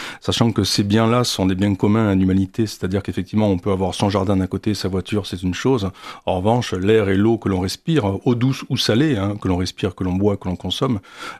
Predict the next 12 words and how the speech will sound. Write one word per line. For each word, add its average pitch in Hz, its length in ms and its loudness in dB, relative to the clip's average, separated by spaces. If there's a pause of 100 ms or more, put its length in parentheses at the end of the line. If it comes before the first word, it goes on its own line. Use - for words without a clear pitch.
euh, 87 400 2
de 90 100 -2
toute 90 180 -6
façon, 127 460 0
est 101 240 -2
complètement 107 400 -2
recyclée 92 460 -2
depuis 92 240 -4
l'origine 90 320 0
de 90 60 2
la 85 80 0
planète. 95 440 -2